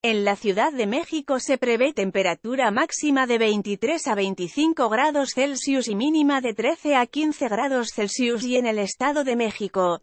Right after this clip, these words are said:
temperatura máxima de veintidós a veinticuatro grados Celsius y mínima de ocho a diez grados Celsius.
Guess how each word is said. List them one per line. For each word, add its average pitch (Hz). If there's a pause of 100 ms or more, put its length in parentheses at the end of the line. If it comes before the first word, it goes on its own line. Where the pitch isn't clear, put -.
temperatura 254
máxima 269
de 214
veintidós 190
a 208
veinticuatro 190
grados 247
Celsius 233
y 233
mínima 254
de 220
ocho 294
a 220
diez 240
grados 294
Celsius. 196